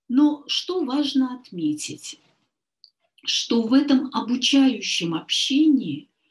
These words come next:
мотивация является и условием протекания учебной деятельности, и технологией организации учебного процесса, и инструментом планирования и проведения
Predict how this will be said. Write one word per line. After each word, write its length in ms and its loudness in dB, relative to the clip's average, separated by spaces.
мотивация 1160 -2
является 1040 -2
и 180 6
условием 840 2
протекания 680 -8
учебной 560 -4
деятельности, 1160 -10
и 240 4
технологией 880 4
организации 880 -10
учебного 640 -12
процесса, 880 -16
и 380 2
инструментом 920 -2
планирования 880 -2
и 60 -16
проведения 880 -8